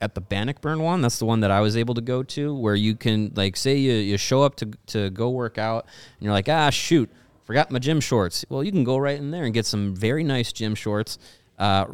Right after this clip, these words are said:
so it's perfect quality right there. Uh, very accessible. They got, uh, high standard kitchens,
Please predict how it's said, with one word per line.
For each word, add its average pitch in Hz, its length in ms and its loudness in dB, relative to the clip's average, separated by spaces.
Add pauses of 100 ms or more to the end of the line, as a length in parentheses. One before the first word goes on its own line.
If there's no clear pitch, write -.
(120)
so 117 240 0
it's 104 160 -2 (100)
perfect 143 320 -2
quality 120 460 -4
right 107 240 -6
there. 107 240 -2 (400)
Uh, 92 480 0
very 104 160 -2
accessible. 104 540 -4 (160)
They 117 100 0
got, 123 340 4 (460)
uh, 92 560 -2 (320)
high 117 220 -4
standard 127 580 -4
kitchens, 175 680 -8